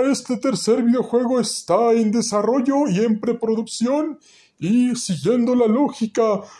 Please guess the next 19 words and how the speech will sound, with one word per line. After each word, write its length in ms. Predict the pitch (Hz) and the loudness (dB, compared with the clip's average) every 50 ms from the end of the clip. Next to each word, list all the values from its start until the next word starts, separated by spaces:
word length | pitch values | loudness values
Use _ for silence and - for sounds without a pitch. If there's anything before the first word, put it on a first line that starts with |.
| - _ | -20 _
de 140 | - 135 165 | -2 2 2
esto, 420 | 208 190 - - - 185 196 196 190 | 2 2 0 0 2 2 4 4 4
amigos 460 | 185 190 190 190 208 190 180 - 147 | 2 2 2 2 0 -2 -2 -2 -4
míos, 440 | 170 190 202 202 202 196 196 - - | 0 0 2 2 0 0 -4 -8 -8
y 160 | 156 160 156 | -8 -8 -4
que 160 | 156 185 175 | 0 0 0
se 240 | 175 - 170 170 180 | 2 2 0 0 0
encamina 760 | 185 175 165 - 165 165 160 180 208 208 202 202 208 208 208 208 - - - _ - | 0 -2 -4 -4 -4 -4 -2 0 0 2 2 2 2 0 -2 -6 -12 -20 -20 _ -6
a 180 | - 127 131 | -4 -2 0
la 180 | 143 147 147 147 | 0 0 0 -2
nueva 380 | 143 143 156 190 214 202 202 190 190 190 | -2 0 2 2 4 4 4 2 2 0
Orden 500 | - 170 208 226 208 180 214 226 208 180 | 0 0 2 2 2 2 2 2 2 0
Jedi 600 | 156 180 233 240 214 208 214 214 214 202 - - - _ _ _ _ | 0 0 0 0 2 2 2 2 0 0 -2 -4 -8 _ _ _ _
que 120 | - 151 156 | -6 -4 -4
está 500 | 156 - - - 170 196 214 202 196 - | -4 -4 -2 0 0 2 2 0 0 0
preparando 1000 | - 180 190 185 - - 165 170 208 220 220 196 185 190 175 165 135 117 - - - | 0 0 0 0 0 -2 0 0 2 2 2 2 2 2 2 2 0 -2 -4 -6 -4
para 220 | 139 139 143 143 | -2 0 0 0
restaurar 840 | 139 143 147 147 - - - 160 143 143 147 165 190 190 170 151 151 - - _ _ _ | 0 0 0 -2 -2 -4 -4 -2 0 0 2 2 2 2 2 0 -2 -4 -12 _ _ _
Rey 300 | - 120 127 160 196 - | -8 -2 0 0 0 0